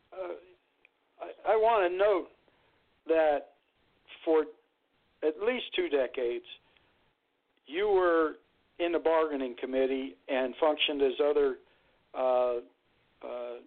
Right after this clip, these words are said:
appointed positions as well, in addition to that, perhaps. Uh, and, uh, uh, while you may never have been an executive board member,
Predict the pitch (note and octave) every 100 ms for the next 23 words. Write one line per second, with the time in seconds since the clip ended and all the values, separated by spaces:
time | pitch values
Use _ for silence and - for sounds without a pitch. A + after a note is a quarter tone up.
0 | - - - E3 D3 A#2 _ - C#3 D3
1 | C#3 D3 C3 - - B2+ A#2+ A#2+ D3+ E3+
2 | F3 - - B2 B2+ D3 D3 D3+ D3 D3+
3 | D#3+ - D3 C#3+ E3 - - _ - _
4 | _ _ _ _ - C3 B2+ C3 - C3+
5 | C3 C3 C3 B2+ B2+ B2 B2 A#2+ - _
6 | _ _ _ _ _ _ - B2+ A#2+ D3+
7 | D#3+ D3+ D3 D3+ D3 D#3+ D3+ C#3+ C3+ D3+
8 | D3 C3 - F3+ F#3 D3+ C3+ - C3 C3
9 | B2+ C3 C3 C3